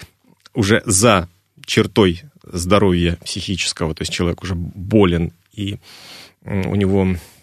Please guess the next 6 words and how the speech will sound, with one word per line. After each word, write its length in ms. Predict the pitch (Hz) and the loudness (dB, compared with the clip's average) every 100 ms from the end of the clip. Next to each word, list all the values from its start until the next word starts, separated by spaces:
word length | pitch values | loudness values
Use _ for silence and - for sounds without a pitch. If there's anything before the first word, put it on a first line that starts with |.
| _ _ - - - | _ _ -20 -16 0
ну, 120 | 120 | 0
явно 380 | - 113 101 92 | 2 4 4 2
проявляются 600 | - 98 101 92 87 - | 2 2 4 4 2 0
определённые, 800 | 82 87 85 98 92 90 85 80 - | -2 -4 0 2 4 4 2 0 -6
э, 260 | 80 80 | -8 -6
психологические 880 | - - 92 92 - - - 82 | -6 -2 -2 0 -4 -6 -6 -8